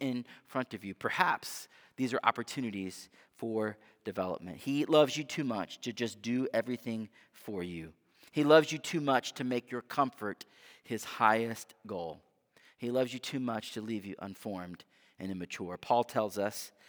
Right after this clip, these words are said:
that God loves us so much, Philippians one six, that I am sure of this, that he who began a good work in you will bring it to completion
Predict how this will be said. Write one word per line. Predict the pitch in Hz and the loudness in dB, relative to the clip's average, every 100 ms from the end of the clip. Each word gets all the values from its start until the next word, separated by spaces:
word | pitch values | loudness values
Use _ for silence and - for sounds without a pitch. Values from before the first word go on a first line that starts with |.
| - - | -12 -6
that | 101 | 0
God | 117 117 131 | 6 8 8
loves | 123 120 117 | 6 4 4
us | 120 | -2
so | - 127 120 | -2 -4 -4
much, | 95 87 - - - _ _ _ _ _ | -4 -8 -10 -12 -14 _ _ _ _ _
Philippians | - 113 113 107 107 | -4 -4 -2 -4 -4
one | 104 101 | -8 -8
six, | - 92 - | -6 -8 -4
that | 92 85 | -6 -2
I | 101 107 | -2 -2
am | 98 | -6
sure | - 117 107 | -8 -6 -8
of | 98 | -8
this, | 87 - - - - _ _ _ | -12 -14 -16 -20 -20 _ _ _
that | 98 | -6
he | 87 120 | -4 -4
who | 123 | -2
began | 95 90 110 113 | -4 -4 -4 -2
a | 104 | -4
good | 117 113 | -4 -6
work | 107 113 110 139 | -2 -4 -4 -8
in | 107 | -10
you | 90 87 - _ _ _ - | -10 -14 -20 _ _ _ -14
will | |
bring | 104 120 107 | -4 -2 0
it | 85 - | -2 -6
to | - | -8
completion | 107 107 - 113 95 - 85 | -8 -10 -8 -8 -8 -10 -14